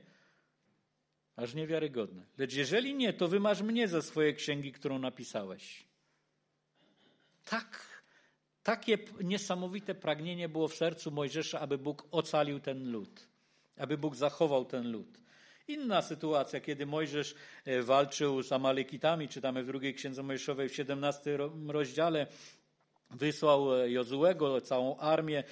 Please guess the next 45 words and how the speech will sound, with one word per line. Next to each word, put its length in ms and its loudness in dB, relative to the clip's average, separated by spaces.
do 120 0
walki 380 4
z 80 -12
tymi 240 -4
Amalekitami, 840 0
a 80 -2
Mojżesz 480 2
wraz 360 4
z 60 -16
Aaronem 480 -2
i 60 -8
Chórem 340 -2
poszli 380 0
na 160 0
górę, 300 2
aby 200 0
modlić 400 0
się 140 -2
o 60 0
zwycięstwo. 680 -4
I 80 0
kiedy 280 4
Mojżesz 400 6
miał 160 2
podniesione 640 2
ręce 320 0
do 140 4
góry, 340 4
zwycięstwo 640 0
miał 240 2
Izrael. 460 4
Kiedy 280 2
tylko 320 2
ręce 320 4
mu 140 0
opadały, 540 4
wiemy 300 2
z 80 -12
całej 380 0
ta-, 380 -2
z 100 -18
tam-, 340 -6
z 40 -18
tamtej 360 -2
historii, 480 2